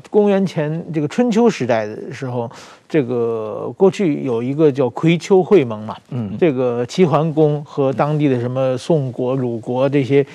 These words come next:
Speaker 1: 诸侯会盟在一起，然后大家是，就是说我们要打仗的时候不能用黄河，不能让，让黄河改道，不能堵黄河，不能就是说，怎么说呢？不要影响这个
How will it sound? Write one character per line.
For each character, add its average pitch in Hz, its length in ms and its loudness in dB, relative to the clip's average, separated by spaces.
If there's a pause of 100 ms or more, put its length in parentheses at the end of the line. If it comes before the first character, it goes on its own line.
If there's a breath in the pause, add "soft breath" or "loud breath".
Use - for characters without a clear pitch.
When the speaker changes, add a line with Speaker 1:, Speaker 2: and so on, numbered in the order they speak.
(180 loud breath)
Speaker 1:
诸 165 160 2
侯 139 180 2
会 170 180 4
盟 139 180 0
在 151 120 6
一 139 160 2
起， 110 380 -10 (240 loud breath)
然 147 140 -2
后 156 80 2
大 156 160 4
家 143 220 2
是， 143 340 -6
就 160 200 2
是 135 60 2
说 139 280 2 (220 loud breath)
我 131 100 -2
们 131 140 0
要 165 120 4
打 117 200 -2
仗 170 220 4
的 131 120 0
时 139 120 -6
候 127 180 0
不 160 180 0
能 135 260 0
用 156 220 4
黄 143 300 -2
河， 127 200 -4
不 175 160 2
能 147 200 0 (360 loud breath)
让， 151 280 4 (100)
让 160 140 -4
黄 160 200 4
河 165 160 6
改 113 220 0
道， 147 240 4
不 160 160 2
能 143 180 0
堵 120 160 -4
黄 135 260 -2
河， 123 180 -2
不 160 160 2
能 143 180 0
就 175 100 2
是 135 160 -2
说， 160 260 4 (380 loud breath)
怎 147 100 0
么 139 100 0
说 170 160 4
呢？ 139 200 2 (360)
不 220 80 6
要 220 180 10
影 156 220 6
响 113 260 -2
这 131 100 -2
个 123 300 0